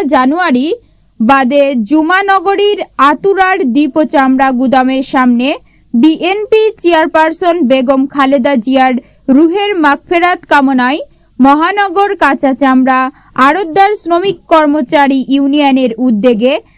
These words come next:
আয়োজিত দোয়া মাহফিল ও গরিব অসহায় মানুষের মাঝে খাবার বিতরণকালে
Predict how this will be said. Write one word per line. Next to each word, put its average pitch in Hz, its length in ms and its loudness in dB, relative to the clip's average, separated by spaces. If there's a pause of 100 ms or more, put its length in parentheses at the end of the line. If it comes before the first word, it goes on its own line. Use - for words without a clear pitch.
(160)
আয়োজিত 370 540 0 (240)
দোয়া 302 260 2
মাহফিল 277 640 -2 (360)
ও 269 60 4 (120)
গরিব 359 360 0 (120)
অসহায় 359 560 0 (100)
মানুষের 339 420 -2
মাঝে 311 420 0 (420)
খাবার 302 400 2
বিতরণকালে 330 840 0